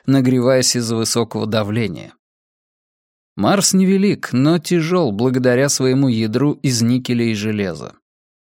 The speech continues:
Он мал потому, что охладился изнутри быстрее, чем Земля. Его ядро больше не вращается с другой скоростью под корой, и у Марса практически нет магнитного поля.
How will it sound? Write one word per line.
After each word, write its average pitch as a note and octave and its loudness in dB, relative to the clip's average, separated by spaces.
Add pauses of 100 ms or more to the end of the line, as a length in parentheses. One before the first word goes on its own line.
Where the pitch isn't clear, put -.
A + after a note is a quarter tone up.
(200)
Он E3+ 2
мал D#3 4
потому, B2+ 0
что C#3 -2
охладился C3 0
изнутри A2+ -2
быстрее, B2+ -4
чем A#2+ -2
Земля. B2+ -2 (500)
Его D#3+ 2
ядро F3+ 4
больше E3 0
не E3 2
вращается D#3 0
с A2 -4
другой B2 0
скоростью C#3 0
под - -8
корой, G2+ -2 (400)
и C#3 -2
у D3 4
Марса D#3+ 2
практически D3 -2
нет A#2 0
магнитного A2 -2
поля. E2 -6